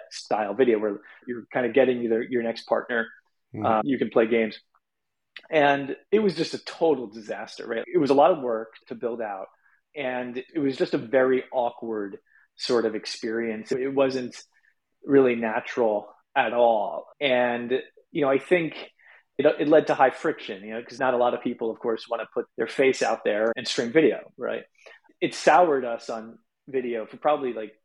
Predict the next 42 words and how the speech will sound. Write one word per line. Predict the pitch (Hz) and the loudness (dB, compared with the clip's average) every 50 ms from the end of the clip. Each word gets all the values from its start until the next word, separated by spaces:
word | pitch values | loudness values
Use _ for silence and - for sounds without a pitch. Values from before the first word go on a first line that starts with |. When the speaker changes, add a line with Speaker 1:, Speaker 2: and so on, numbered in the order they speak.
| _ _ _ _ _ | _ _ _ _ _
Speaker 1:
five | 156 131 127 120 | 2 2 2 0
or | 120 | -6
six | - - 127 - - | -10 -10 -12 -12 -10
years. | 131 123 120 113 104 101 110 - - - - _ _ _ _ _ _ _ | -10 -10 -8 -8 -10 -12 -12 -14 -16 -16 -18 _ _ _ _ _ _ _
Speaker 2:
That's | - - - | -12 -2 2
fair. | 165 147 | 4 6
I | 139 156 | 6 6
never | 175 170 160 | 6 4 4
Speaker 1:
Where | - | 2
Speaker 2:
thought | - 147 143 139 | 4 4 4 4
about | 127 127 120 117 | 4 4 4 4
it | 107 98 | 4 4
that | 113 107 101 | 2 2 4
way, | 113 110 107 107 | 4 4 4 4
that | 101 107 98 113 110 | 2 0 -2 0 -2
in | 107 120 117 | -2 0 0
a | 117 | 0
dating | 110 101 127 127 135 127 127 120 | 2 4 4 4 4 4 2 0
world | 117 113 113 110 110 110 | 2 2 4 4 2 2
where | 107 107 | 0 -2
you | 110 104 | -2 -2
can | 101 110 101 | -4 -6 -4
kind | - 113 110 104 | -2 0 0 0
of | 101 101 - - - _ _ _ _ | -2 -4 -8 -16 -20 _ _ _ _
control | 127 120 104 - - - 131 127 123 120 120 113 113 - | -2 -2 -2 -4 0 2 4 4 6 4 2 0 -2 -2
pictures | - 147 143 143 - - 120 110 107 107 110 104 98 | 0 0 0 0 0 0 2 2 2 2 0 -2 -4
and | 107 107 104 | -4 -4 -2
things | 104 117 113 95 | 0 -2 -2 0
like | 107 110 98 | -2 -2 0
that | 104 110 113 107 98 | 2 4 4 2 2
and | - 104 107 - - | 0 -4 -6 -6 -6
control | - 113 110 101 - 127 120 | -8 -8 -8 -4 -2 0 2
your | 117 113 107 - | 2 2 2 0
image, | - 120 131 135 123 113 107 98 - | 0 2 2 4 2 2 0 -2 -6
that | 110 | -6
the | - 104 | -4 -2
live | 107 107 110 117 117 110 95 | 2 4 4 4 4 2 0
video | 104 117 117 123 117 110 101 101 98 | -2 0 2 2 2 4 2 2 -2
kind | 98 - 107 98 101 | -2 -2 0 0 0
of | 101 95 - - - _ _ _ _ _ | -2 -4 -6 -12 -20 _ _ _ _ _
instantly | 139 139 143 143 143 139 127 107 110 113 110 107 104 98 - - | 6 6 6 4 2 -6 -8 -4 -2 0 0 0 0 0 -4 -4
e-, | - | -6